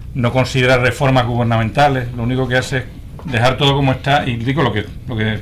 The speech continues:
ha dicho todo el mundo, yo creo que ya es el consenso, y realmente quizá la mala sea nuestra de darle tanta importancia a algo que García Padilla hizo, hizo con los dientes de atrás, que ese plan fiscal,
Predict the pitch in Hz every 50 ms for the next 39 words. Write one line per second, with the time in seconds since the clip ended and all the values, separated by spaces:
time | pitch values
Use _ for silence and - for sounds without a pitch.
0 | - - - 123 123 117 135 139 117 135 131 127 135 143 156 143 123 120 120 123
1 | 131 131 131 127 131 139 135 - 131 123 120 - 143 139 139 135 - 135 131 131
2 | - - - - - - - - - - - - - - 139 120 113 120 120 123
3 | 123 139 117 113 - 147 131 127 - 127 131 139 139 135 - 151 143 143 139 139
4 | 151 151 151 - 139 143 135 127 117 117 123 131 139 135 139 139 139 135 151 147
5 | 139 143 131 - - 147 151 147 - - 147 151 - - 131 117 117 120 131 131
6 | 135 143 135 - - 127 117 110 113 107 - 120 95 117 120 123 131 127 147 -
7 | 143 120 139 135 127 127 127 117 127 131 120 - 123 135 127 - 131 143 143 139
8 | - 120 110 117 127 107 123 123 120 - - 117 - - 139 139 139